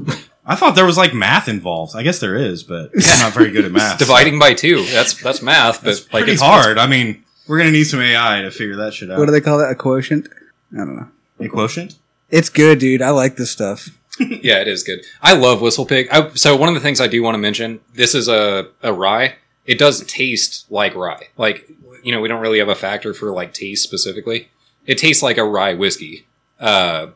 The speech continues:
Speaker 2: in the sense that it's smooth, it's a little sweet, it's
Speaker 1: I think I wanna give
Speaker 2: some
Speaker 1: it a
Speaker 2: of those
Speaker 1: three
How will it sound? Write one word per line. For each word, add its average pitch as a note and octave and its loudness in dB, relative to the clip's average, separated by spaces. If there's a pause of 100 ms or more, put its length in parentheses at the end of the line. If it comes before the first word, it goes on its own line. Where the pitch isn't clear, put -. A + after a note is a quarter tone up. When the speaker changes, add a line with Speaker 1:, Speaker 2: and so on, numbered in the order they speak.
(200)
Speaker 2:
in A#2+ -4
the A2+ -2
sense A2+ -2
that G#2 -2 (400)
it's - -6
smooth, C3+ 0
it's F#2+ -14
a G2+ -8
little A2+ -6
sweet, A2 -8
it's - -10 (580)
Speaker 1:
I C3 -6
think F3+ 0
I G3+ -2
wanna F#3+ 0
give E3+ 0
Speaker 2:
some - 4
Speaker 1:
it - 0
a - -2
Speaker 2:
of C3 -2
those B2+ 2
Speaker 1:
three A#2+ -4